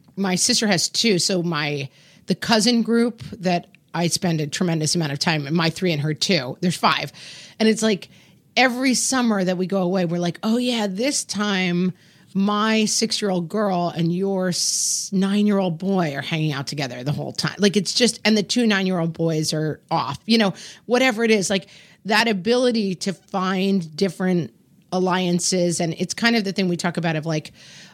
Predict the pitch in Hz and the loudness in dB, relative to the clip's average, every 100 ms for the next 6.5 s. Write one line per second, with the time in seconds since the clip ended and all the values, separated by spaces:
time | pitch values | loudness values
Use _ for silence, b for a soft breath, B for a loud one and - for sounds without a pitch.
0 | _ 262 262 226 196 185 180 - _ _ | _ 0 2 2 2 0 -4 -14 _ _
1 | _ _ _ _ _ _ - 220 196 214 | _ _ _ _ _ _ -4 -4 0 0
2 | - 262 208 190 190 190 208 190 190 190 | 2 2 2 2 2 0 0 -2 -2 0
3 | 175 208 254 233 208 185 196 185 202 - | 0 0 2 2 0 -2 -4 -2 -2 0
4 | 190 165 190 175 165 160 185 - 175 - | -2 -2 -4 -4 -4 -2 -2 -2 -10 -4
5 | - 196 - 214 185 196 180 175 165 - | -2 0 0 0 -2 0 0 0 -2 -2
6 | 269 277 208 175 | 0 2 2 0